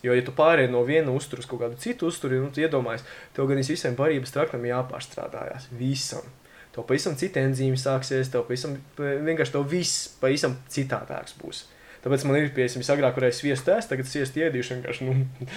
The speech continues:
<laughs> detoks uz pāris dienām. Ā,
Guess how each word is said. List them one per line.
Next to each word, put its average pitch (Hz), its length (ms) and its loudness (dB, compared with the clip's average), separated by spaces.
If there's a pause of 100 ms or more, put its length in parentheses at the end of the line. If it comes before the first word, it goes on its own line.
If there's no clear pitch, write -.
<laughs> 131 540 -6
detoks 127 380 2 (420)
uz - 100 -6
pāris 175 320 12
dienām. 160 540 12 (480)
Ā, 127 160 6